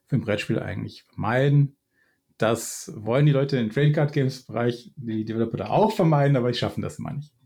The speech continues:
<laughs> Weil das sehr schwierig ist. Ähm, genau, aber das habe ich halt, äh,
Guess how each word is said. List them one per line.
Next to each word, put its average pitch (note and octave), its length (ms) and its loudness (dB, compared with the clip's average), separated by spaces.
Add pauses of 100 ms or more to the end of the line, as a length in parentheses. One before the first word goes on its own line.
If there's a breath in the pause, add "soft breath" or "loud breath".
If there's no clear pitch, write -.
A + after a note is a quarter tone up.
(640 loud breath)
<laughs> C4 1000 -6
Weil A#2+ 100 2
das A#2+ 160 2
sehr B2+ 100 2
schwierig - 420 -4
ist. - 220 -20 (840 loud breath)
Ähm, G#2+ 340 0 (540)
genau, D#3+ 340 2
aber A2+ 240 0
das C#3 540 0
habe B2 160 -4
ich A#2 140 -6
halt, A2 280 -6
äh, G#2 400 -10